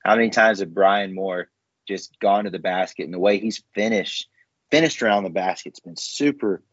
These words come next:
super impressive, you know. And like you said, Sawyer, I told you guys this on Saturday, Alden Applewhite's gonna win us a basketball game this year. There's gonna be a game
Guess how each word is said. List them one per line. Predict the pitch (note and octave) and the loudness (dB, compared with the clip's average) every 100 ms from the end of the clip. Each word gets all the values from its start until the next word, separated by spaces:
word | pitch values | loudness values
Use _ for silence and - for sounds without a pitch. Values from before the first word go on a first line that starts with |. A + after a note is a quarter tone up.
| _ _ | _ _
super | - - C#3+ C#3+ A2+ | -16 -4 -2 0 -2
impressive, | F#2+ - G2+ F#2+ E2+ | -2 2 2 2 -6
you | F2+ | -6
know. | F#2+ F2 - _ _ _ _ _ _ _ _ _ _ _ | -4 -4 -8 _ _ _ _ _ _ _ _ _ _ _
And | A2+ | 4
like | B2 B2 | 4 2
you | B2+ | 0
said, | E3 D#3 | 0 0
Sawyer, | A2 G2+ A#2 A#2+ _ - - | 0 2 2 -2 _ -20 -12
I | G#2+ | -6
told | A#2 A2 | -4 -4
you | A2 | -2
guys | A2 G#2+ - | 2 2 2
this | A2 - | -4 -4
on | G#2 | -6
Saturday, | G2 G#2 A#2 C3 E2+ D#2 - _ _ _ _ - | -6 -4 -2 -4 -6 -12 -18 _ _ _ _ 0
Alden | B2 E3+ A2+ | 2 2 2
Applewhite's | G#2+ A2+ F#2+ F2 F2+ | -2 -2 -4 -4 -6
gonna | - F#2+ F2 | -6 -6 -4
win | F2+ G2 | -4 -2
us | F2+ - | -4 -6
a | |
basketball | - F2+ - - C2 D2 | -4 -4 -4 -2 0 0
game | B1 - | -6 -6
this | B1 - | -4 2
year. | C2 - - _ | 2 0 -8 _
There's | A2 A#2 | 6 6
gonna | A#2+ B2+ | 4 2
be | A#2 G#2+ | 4 4
a | F#2+ | 4
game | G2 G2+ G#2 G2 | 4 4 2 0